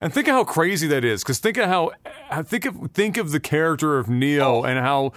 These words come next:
Speaker 2: massive.
Speaker 1: and how culturally impactful The Matrix was. And then, and then nobody expect, like, people hear about John Wick, like, in the whispers, and then it comes out, and it doesn't
Speaker 2: Yeah.
Speaker 1: even, like, hit hard immediately, and then it, like,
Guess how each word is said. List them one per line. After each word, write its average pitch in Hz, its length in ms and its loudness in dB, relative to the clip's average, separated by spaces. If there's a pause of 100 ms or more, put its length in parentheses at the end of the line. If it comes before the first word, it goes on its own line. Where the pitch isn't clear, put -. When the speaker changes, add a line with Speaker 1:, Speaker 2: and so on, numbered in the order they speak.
Speaker 2:
massive. 123 240 -4
Speaker 1:
and 135 60 0
how 160 180 4
culturally 170 840 2
impactful 143 680 0
The 123 80 2
Matrix 127 440 0
was. 113 580 0 (600)
And 147 160 2
then, 147 440 0
and 165 160 2
then 165 180 2
nobody 233 440 2
expect, 185 420 0
like, 160 220 0
people 214 200 -2
hear 196 140 2
about 175 200 0
John 175 360 0
Wick, 170 240 2
like, 151 160 2
in 170 100 0
the 147 80 0
whispers, 123 720 -2 (540)
and 156 100 0
then 160 80 2
it 160 120 -4
comes 190 360 0
out, 170 300 2 (380)
and 160 100 2
it 143 140 -2
doesn't 196 300 2
Speaker 2:
Yeah. 226 40 0
Speaker 1:
even, 202 160 -2
like, 170 180 0
hit 147 220 0
hard 160 420 2
immediately, 143 840 2
and 143 120 0
then 156 140 0
it, 160 160 -2
like, 143 320 0